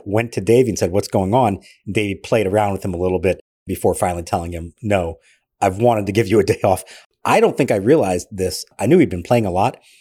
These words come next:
He's only had two days off this year and none since April. So if anybody deserved a day off, it was Lane Thomas. But the timing of it,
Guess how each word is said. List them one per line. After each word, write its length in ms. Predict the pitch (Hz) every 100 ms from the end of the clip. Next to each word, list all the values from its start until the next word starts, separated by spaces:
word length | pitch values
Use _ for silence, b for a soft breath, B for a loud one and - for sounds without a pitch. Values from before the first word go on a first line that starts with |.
| b
He's 140 | - 131
only 160 | 202
had 140 | 147 -
two 120 | 151
days 200 | 127 104
off 180 | 113 -
this 180 | 107
year 140 | 95 92
and 260 | 95 95 101
none 300 | 113 139 135
since 260 | - 107 -
April. 460 | - 110 - - - - _ b b b
So 360 | - - 104 -
if 140 | 98
anybody 340 | 135 180 123 107
deserved 500 | 87 87 113 151 90
a 40 |
day 180 | 82 90
off, 240 | 85 85 - b b -
it 140 | 117
was 160 | 95 101
Lane 200 | 98 90
Thomas. 320 | 120 98 95
But 180 | - 95
the 60 |
timing 440 | 92 - 135 160 170
of 120 | 170
it, 180 | 190